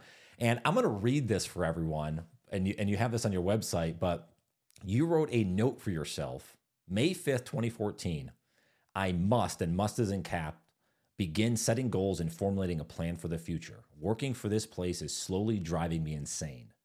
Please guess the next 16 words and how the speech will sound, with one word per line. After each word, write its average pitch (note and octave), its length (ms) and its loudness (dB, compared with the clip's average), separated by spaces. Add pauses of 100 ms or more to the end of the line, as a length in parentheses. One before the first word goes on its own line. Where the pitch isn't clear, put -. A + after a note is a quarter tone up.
(160)
Find A2 400 0
your D3+ 100 0
passion F2+ 460 -4
and D#2 100 -4
begin. C#2+ 580 -8
Set - 460 -2
goals. D#2+ 480 -2 (280)
Set - 340 0
an B2 100 -2
action F#2+ 460 -4
plan. C2 340 -12 (340)
Begin G2 680 0
the F#2+ 140 -4
first G#2+ 400 -4
steps F2 420 -4
immediately." D#2+ 760 -4